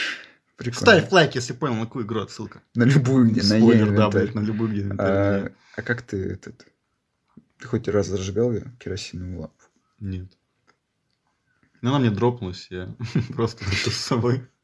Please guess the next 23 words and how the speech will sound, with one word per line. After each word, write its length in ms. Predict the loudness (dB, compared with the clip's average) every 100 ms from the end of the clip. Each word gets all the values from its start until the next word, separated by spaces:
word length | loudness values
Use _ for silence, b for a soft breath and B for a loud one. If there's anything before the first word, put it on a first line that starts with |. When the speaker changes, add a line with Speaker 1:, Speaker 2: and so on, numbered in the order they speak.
| -16 -12 B B B -2
Speaker 1:
Думаешь, 360 | 4 4 2
продашь 380 | 0 2 2 -2
как-нибудь 440 | -8 -14 -14 -12 -10
денег? 300 | -10 -10 -8
Speaker 2:
Да, 200 | -8 -8
да. 280 | -12 -16 -18 b b b b b -8
Speaker 1:
Ну, 120 | -4
Speaker 2:
Так 160 | -2 0
вот, 160 | -2
у 40 | -2
меня 160 | -4
батя 440 | -2 -2 -4 -6 -10
как-то 280 | -12 -20 -10
раз 180 | -10 -8
рассказывал 500 | -12 -10 -10 -8 -10
историю, 500 | -8 -8 -6 -8 -12 _
что 180 | -18 -12
он 60 | -10
ослеп 520 | -8 -8 -4 -4 -4 -10
от... 160 | -20 -20 _
э, 380 | -12 -10 -12 -14 -18 _
Speaker 1:
Собачьего 540 | -12 -6 -6 -6 -14
пояса. 440 | -14 -12 -12 -14